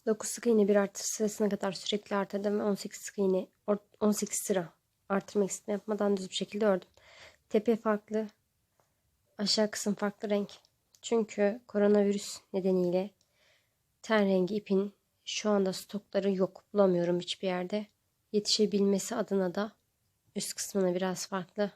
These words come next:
alt kısmını farklı ördüm. Şimdi bu sırada dokuz sık iğne bir eksilt yapıyorum. Dediğim gibi dokuz sık iğne bir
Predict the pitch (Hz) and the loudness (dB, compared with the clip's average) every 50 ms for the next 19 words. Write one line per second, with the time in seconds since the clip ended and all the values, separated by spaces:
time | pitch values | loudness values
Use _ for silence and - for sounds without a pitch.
0 | _ _ - 233 208 - - - - - - 196 185 180 190 208 208 - _ _ | _ _ -8 -6 -6 -6 -8 -12 -14 -10 -6 -4 -2 -2 -2 -2 -4 -8 _ _
1 | _ _ - 190 180 180 _ _ 208 196 208 220 196 - 240 208 - _ _ _ | _ _ -8 -8 -8 -8 _ _ -6 -4 -4 -4 -6 -8 -10 -12 -12 _ _ _
2 | _ _ _ _ - - - - - - - _ _ _ _ _ _ _ _ - | _ _ _ _ -20 -20 -20 -20 -20 -20 -20 _ _ _ _ _ _ _ _ -10
3 | - - - 285 247 214 214 226 254 247 - 262 226 202 180 180 185 202 220 - | -6 -2 2 2 2 4 2 0 -2 -2 2 4 4 4 4 4 0 -4 -6 -10
4 | _ _ _ _ _ _ _ _ _ _ _ _ _ _ _ _ _ _ _ _ | _ _ _ _ _ _ _ _ _ _ _ _ _ _ _ _ _ _ _ _
5 | _ _ _ _ _ _ _ _ _ _ _ _ _ _ _ _ _ _ _ _ | _ _ _ _ _ _ _ _ _ _ _ _ _ _ _ _ _ _ _ _
6 | _ _ _ _ _ _ _ _ _ _ _ _ _ _ _ _ _ _ _ _ | _ _ _ _ _ _ _ _ _ _ _ _ _ _ _ _ _ _ _ _
7 | _ _ _ _ _ _ _ _ - - _ _ _ _ _ _ _ _ _ _ | _ _ _ _ _ _ _ _ -20 -20 _ _ _ _ _ _ _ _ _ _
8 | _ _ - 254 254 - - - - - - - 247 233 214 214 226 214 220 202 | _ _ -4 -4 -4 -4 -6 -10 -10 -10 -6 -2 0 2 2 2 2 2 0 0
9 | 202 185 - - - 196 - - 208 - - - 214 214 208 208 - _ _ _ | -2 -4 -4 -4 -6 -6 -6 -6 -8 -8 -6 -4 -4 -2 -2 -4 -6 _ _ _
10 | _ _ - - - - - _ _ _ - 262 226 240 247 226 208 196 190 196 | _ _ -20 -20 -20 -20 -20 _ _ _ -4 -2 0 2 4 4 4 2 2 -2
11 | 180 196 202 220 - _ _ _ _ _ _ _ _ _ _ _ _ _ _ _ | -2 -2 -4 -4 -6 _ _ _ _ _ _ _ _ _ _ _ _ _ _ _
12 | _ _ _ _ _ _ _ _ - - - - - - 254 247 240 214 208 202 | _ _ _ _ _ _ _ _ -8 -8 -8 -8 -10 -8 -4 -2 0 0 2 0
13 | 196 214 220 - | 0 -2 -4 -6